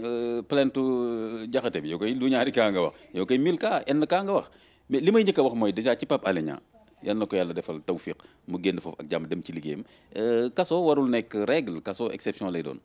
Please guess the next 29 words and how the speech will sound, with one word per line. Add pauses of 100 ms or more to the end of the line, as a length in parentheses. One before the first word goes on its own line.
(360)
Du
mën
a
ñàkk
nag
léeg-léeg
parce
que
tam
ku
wàcc
yoon
it, (400)
ah,
li
loi
bi
prévoir
ne
foofu
lañ
lay
yóbbu,
foofu
lañ
la
mën
a
yóbbu.